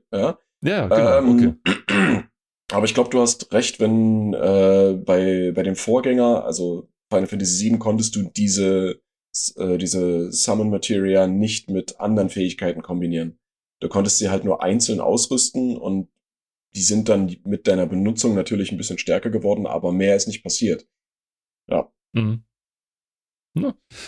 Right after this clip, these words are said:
Speaker 2: okay. Äh, gehen wir mal weiter. Eine Seite weiter geht's ja schon, also das, das ganze Magazin liest so, sich so ein bisschen wie das Best-of der, der, äh, Ende neunziger Spieleentwicklung.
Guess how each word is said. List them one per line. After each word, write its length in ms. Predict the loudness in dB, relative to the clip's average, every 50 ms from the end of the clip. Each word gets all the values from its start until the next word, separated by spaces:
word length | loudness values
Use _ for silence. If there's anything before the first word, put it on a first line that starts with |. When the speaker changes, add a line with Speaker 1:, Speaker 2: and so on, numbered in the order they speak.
| -18 -8 -6
Speaker 2:
okay. 340 | -6 -4 -2 -4 -4 -4 -6 _ _ _ _ _ 2
Äh, 300 | 4 4 4 4 2 -2 -2 -2
gehen 140 | 0 0
wir 80 | 2 0 2
mal 40 | 2
weiter. 240 | 0 0 0 0
Eine 220 | 2 2 2 2 2
Seite 300 | 2 0 0 0 0 0
weiter 220 | 0 0 0 -2
geht's 180 | -2 -2 -2 -2
ja 80 | -2
schon, 220 | -2 -2 -2 -2 0
also 440 | 0 0 2 2 2 2 2 0 -2 -6 -14 _ _ _ _
das, 340 | -2 0 0 -2 -4 -6 _ -18 -20 -6 -2
das 200 | 0 0 0 -2 -2
ganze 280 | -2 -2 -2 0 0
Magazin 380 | 0 0 0 -2 -2 -2 -2 -2
liest 160 | 0 0 0
so, 180 | 0 0 0 -2
sich 220 | -2 -2 -4 -2
so 80 | -2 -2
ein 60 | -2
bisschen 240 | -2 -2 -2 -2 0
wie 20 |
das 240 | 0 0 0 -2 -2
Best-of 480 | -2 -2 -2 -2 -2 -2 -2 -2 -2 0
der, 380 | 2 2 4 4 4 4 2
der, 480 | 2 2 2 4 4 4 4 4 2 2
äh, 200 | 2 0 0 0 0
Ende 160 | 0 0 0
neunziger 400 | 0 0 -2 -2 -2 -2 -2 -4
Spieleentwicklung. 760 | -2 -4 -4 -2 0 -2 -2 -2 -4 -4 -2 -2 -4 -4 -4